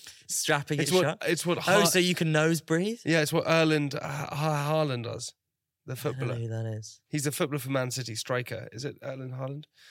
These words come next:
Speaker 2: He does. He
Speaker 1: Is that supposed to be good for you, nose breathing?
Speaker 2: Apparently nose
Speaker 1: Mouth
Speaker 2: breathing.
Speaker 1: breathing is famously bad for you, isn't it?
Speaker 2: Yeah,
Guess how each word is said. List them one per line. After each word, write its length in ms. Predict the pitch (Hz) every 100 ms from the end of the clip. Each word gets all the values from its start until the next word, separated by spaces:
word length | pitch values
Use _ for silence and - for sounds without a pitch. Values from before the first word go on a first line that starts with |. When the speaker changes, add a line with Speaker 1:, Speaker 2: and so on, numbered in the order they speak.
| - _
Speaker 2:
He 120 | 160
does. 260 | 151 139
He 300 | - 151 175
Speaker 1:
Is 40 | 175
that 160 | 156
supposed 220 | 143 151 -
to 40 |
be 60 | 131
good 180 | 147 139
for 140 | -
you, 240 | 107 104
nose 280 | 107 117 120
breathing? 400 | 110 110 104 101
Speaker 2:
Apparently 380 | 107 170 170 170
nose 460 | 160 160 165 160 139
Speaker 1:
Mouth 280 | 160 185
Speaker 2:
breathing. 80 | -
Speaker 1:
breathing 260 | 151 139 117
is 160 | 117 -
famously 440 | 127 123 113 113
bad 320 | 104 107 104
for 100 | -
you, 100 | 101 101
isn't 180 | 107
it? 120 | 101 104
Speaker 2:
Yeah, 280 | 151 139